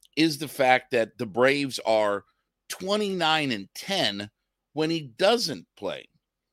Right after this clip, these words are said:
Now, we've talked about Murphy and the idea of, look, could he be a top five, six, seven, eight,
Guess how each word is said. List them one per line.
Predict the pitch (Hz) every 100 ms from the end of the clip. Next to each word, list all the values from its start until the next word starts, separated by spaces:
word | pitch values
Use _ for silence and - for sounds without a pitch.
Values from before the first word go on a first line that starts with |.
| _ _ _
Now, | 170
we've | 160 220 285
talked | 220 175 156
about | 139 120
Murphy | 123 139 139 120
and | 110
the | 110
idea | 113 107 120 113
of, | 98 92 _ _ _ -
look, | 143 - -
could | 113
he | 135 156
be | 135 135
a | 120
top | 110 - 131 127 -
five, | - 117 117 120 113
six, | - 127 - - -
seven, | 120 113 117 117
eight, | - 117 120 -